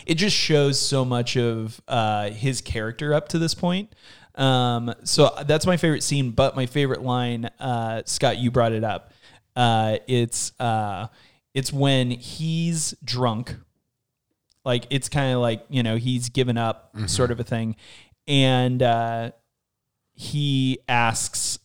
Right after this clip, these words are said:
Speaker 1: uh, Weinberg, "Would you put, uh,
Speaker 2: Jessup on the stand.
Speaker 1: Jessup on the stand?" And he says, "Me? No." And he says, "Would my father?"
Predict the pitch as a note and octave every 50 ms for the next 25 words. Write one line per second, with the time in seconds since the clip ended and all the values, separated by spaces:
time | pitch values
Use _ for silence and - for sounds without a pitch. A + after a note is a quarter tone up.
0 | _ B2+ A#2+ A#2 A2 A2 A2 A2 A2 A2+ B2 B2 B2+ B2+ C3 B2 A#2+ A2+ A2+ A2
1 | A2 A#2+ - C3+ - _ - B2+ B2 B2 B2+ B2+ C3 C3 B2 A#2+ A#2+ B2 B2+ B2+
2 | C3 C3+ C#3 C#3+ C#3 - - D3 C#3+ D3 D3 - _ _ _ _ _ _ _ _
3 | _ _ _ _ - C3 B2+ B2+ B2+ B2+ B2 B2 B2 B2 - G2 - - - -
4 | G2 F#2 - - - G#2 G#2 D3+ C#3+ C#3 - D3+ D3 C#3+ C3+ A#2+ - D3 C#3+ C#3
5 | D3+ E3 E3+ - - _ _ _ _ _ _ _ _ _ _ _ _ _ _ _
6 | _ _ _ _ _ _ _ _ D3+ D3 D3 C#3 C3 A#2+ - C3+ B2+ B2 A#2 -
7 | - B2+ C3+ D3 E3+ G3 G3+ F#3+ - - - - - - - B2+ C3 A#2+ G2+ -
8 | - - _ _ _ _ _ _ _ _ _ _ _ - _ _ - C#3 C3 B2+
9 | C3 B2+ B2 A2+ - C3 B2 B2 A#2 - - - _ _ _ _ - C3+ B2 B2
10 | A#2+ A2+ G#2+ - A#2 A#2+ B2 D3 E3 E3 D#3